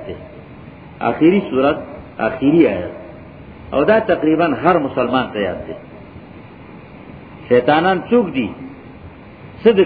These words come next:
پیریانو نه دي او څه د انسان، څه په سترګو نه وینم او څه یې وینم، خو داسې مې وغولئ، خپې لاله غولي کي، او په بله مې واړئ. الله حفاظت چې زمونږ ته وکړه الله.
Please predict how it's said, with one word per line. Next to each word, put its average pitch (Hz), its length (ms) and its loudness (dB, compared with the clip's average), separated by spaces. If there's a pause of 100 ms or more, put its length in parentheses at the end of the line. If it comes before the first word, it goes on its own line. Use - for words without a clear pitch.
پیریانو 170 500 4
نه 202 100 4
دي 220 120 2
او 180 80 6
څه 175 200 -2
د - 20 0
انسان، 117 340 0 (140)
څه 120 140 6
په 196 140 4
سترګو 190 320 4
نه 214 100 4
وینم 240 260 4
او 165 100 4
څه 170 140 0
یې 143 140 2
وینم، 139 320 0
خو 117 120 2
داسې 226 340 0
مې 214 100 6
وغولئ، 185 400 4 (600)
خپې 160 260 4
لاله 123 160 2
غولي 131 380 4
کي، 202 120 -10 (960)
او 135 100 6
په 139 160 4
بله 131 240 4
مې 113 140 -2
واړئ. 95 260 -2 (1700)
الله 160 300 6
حفاظت 147 440 2
چې 143 140 -6
زمونږ 139 200 2 (180)
ته 123 60 4
وکړه 92 360 -2
الله. 78 220 -10